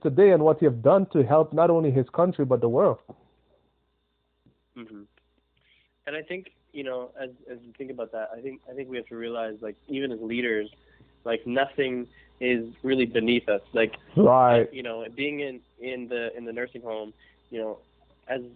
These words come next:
Speaker 2: as the administrator, like, you may be the head over the whole building, and, but, you know, that, that just means, like, if, if housekeeping needs some help cleaning a room, I'm gonna go clean that room,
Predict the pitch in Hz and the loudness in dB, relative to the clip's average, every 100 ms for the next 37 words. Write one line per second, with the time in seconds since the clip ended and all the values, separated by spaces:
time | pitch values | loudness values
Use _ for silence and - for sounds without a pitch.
0 | - 123 123 127 120 139 156 151 - 117 | -10 -8 -6 -8 -4 -2 -4 -6 -4 -2
1 | 107 107 110 _ _ _ _ _ 123 120 | -2 -4 -8 _ _ _ _ _ -2 -2
2 | 113 - 143 170 175 165 135 139 131 123 | -2 -8 -8 -4 0 0 0 -2 -2 -4
3 | 127 _ 127 - 160 170 143 127 131 120 | -6 _ -8 -2 2 2 2 2 0 4
4 | 123 120 107 101 - - - - _ _ | 4 4 2 -2 -20 -20 -20 -20 _ _
5 | _ _ _ 135 131 120 113 107 - 131 | _ _ _ 2 4 4 0 -6 2 2
6 | 117 120 127 107 104 120 123 - 135 139 | 4 0 -2 -2 0 -2 -2 2 2 2
7 | 143 127 127 123 117 113 - - - - | -2 -2 0 0 0 -6 -12 -20 -14 2
8 | 113 107 - - - - 147 143 - - | 4 4 -2 -20 -20 0 2 2 0 -2
9 | 139 - 170 170 185 151 147 131 - - | 0 4 2 2 -2 0 0 -2 -10 -20
10 | - 143 143 131 147 120 131 131 - 143 | -10 4 4 6 0 4 2 2 0 2
11 | 131 117 120 135 170 - - 151 156 131 | 4 4 6 4 2 -4 -2 2 6 4
12 | 123 143 135 117 117 135 117 104 | 4 2 4 2 4 2 2 0